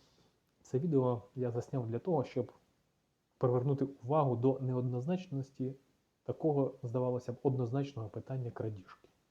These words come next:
Ми всього лише декілька пунктів, а, обговорили.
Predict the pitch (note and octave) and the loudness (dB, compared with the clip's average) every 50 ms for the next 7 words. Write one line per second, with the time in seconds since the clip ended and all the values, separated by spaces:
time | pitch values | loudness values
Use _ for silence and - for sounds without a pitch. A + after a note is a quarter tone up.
0 | _ _ _ _ _ _ _ _ _ _ _ _ _ _ _ _ _ _ _ _ | _ _ _ _ _ _ _ _ _ _ _ _ _ _ _ _ _ _ _ _
1 | _ _ _ _ _ _ _ _ _ _ _ _ _ _ _ _ _ _ _ _ | _ _ _ _ _ _ _ _ _ _ _ _ _ _ _ _ _ _ _ _
2 | _ _ - - B2 A#2 - - B2 B2+ C3 B2 A#2 A#2 A2+ - - A#2 A2+ G#2+ | _ _ -6 -4 -4 -4 -2 -4 -2 0 0 0 0 0 0 -2 -4 -4 -4 -4
3 | - - B2 B2+ B2 - - G#2+ - - - - _ _ _ _ - _ _ _ | -6 -2 0 0 0 0 -2 -8 -8 -10 -14 -14 _ _ _ _ -20 _ _ _
4 | _ _ _ _ _ _ _ - - E3 E3+ E3 - - G#2+ A2 - - - E3 | _ _ _ _ _ _ _ 0 2 2 2 2 -2 -6 -10 -10 -10 -16 -16 -14
5 | C#3+ A#2+ - _ _ _ _ _ _ _ _ _ _ _ _ _ _ _ _ _ | -14 -14 -14 _ _ _ _ _ _ _ _ _ _ _ _ _ _ _ _ _
6 | _ _ _ _ _ _ - G#2+ G2 F#2 G#2 G2+ F#2+ F#2+ F#2+ F2+ F2+ G2+ | _ _ _ _ _ _ -12 -10 -8 -8 -8 -8 -8 -8 -8 -8 -10 -12